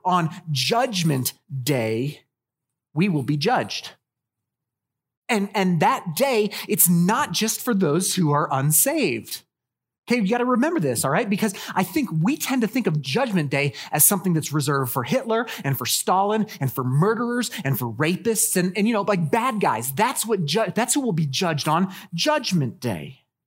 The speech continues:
And hear me, it is for them. It is. But it's also for housemakers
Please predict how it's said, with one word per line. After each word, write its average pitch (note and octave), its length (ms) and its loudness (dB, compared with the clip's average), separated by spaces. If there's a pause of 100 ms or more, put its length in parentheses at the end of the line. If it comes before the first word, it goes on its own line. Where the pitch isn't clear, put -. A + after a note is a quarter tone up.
(640)
And F#3+ 100 0
hear D4+ 200 2
me, A#2+ 240 -4 (480)
it A3+ 260 -2
is B3 460 0
for - 240 -6
them. A#2 320 -2 (1120)
It C3+ 100 -2
is. - 640 0 (1700)
But C#3 100 -2
it's B2+ 120 -2
also D#3+ 420 2
for A#2+ 140 -4
housemakers - 920 -4